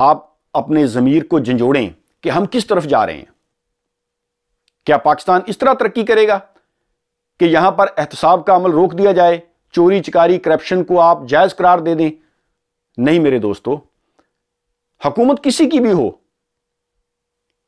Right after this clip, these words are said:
पीटीआई की हो, मुस्लिम लीग की हो, पाकिस्तान पीपल्स पार्टी की हो, जमात इस्लामी की हो या किसी और जमात की हो, लेकिन जब तक हम करप्शन, बादनवानी, ये जो खरीदो फरोख्त है,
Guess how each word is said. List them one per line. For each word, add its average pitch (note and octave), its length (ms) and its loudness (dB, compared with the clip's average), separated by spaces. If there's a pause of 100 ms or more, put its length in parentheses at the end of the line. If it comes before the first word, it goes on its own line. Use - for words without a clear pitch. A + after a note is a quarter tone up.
(380)
पीटीआई G3+ 420 2
की G3 180 -4
हो, G3 200 4
मुस्लिम F#3+ 340 -2
लीग G3 200 -2
की G3 120 -4
हो, F#3 440 0 (580)
पाकिस्तान E3 280 0
पीपल्स F#3+ 300 -2
पार्टी F#3 380 0
की F#3+ 140 -8
हो, F#3 160 2
जमात E3+ 240 0
इस्लामी F#3 320 -2
की F3+ 180 -6
हो F3+ 340 -2 (500)
या E3 100 2
किसी G3+ 280 0
और G3+ 160 4
जमात F3 320 0
की F#3+ 120 -8
हो, F3 260 -2 (680)
लेकिन G3 440 0 (540)
जब G#3 260 0
तक A3+ 180 -2
हम F#3+ 160 -4
करप्शन, E3+ 680 -4
बादनवानी, F#3 880 -2
ये D#3 140 -2
जो F3 120 0
खरीदो F3+ 360 0
फरोख्त F3 420 -4
है, F#3+ 340 -2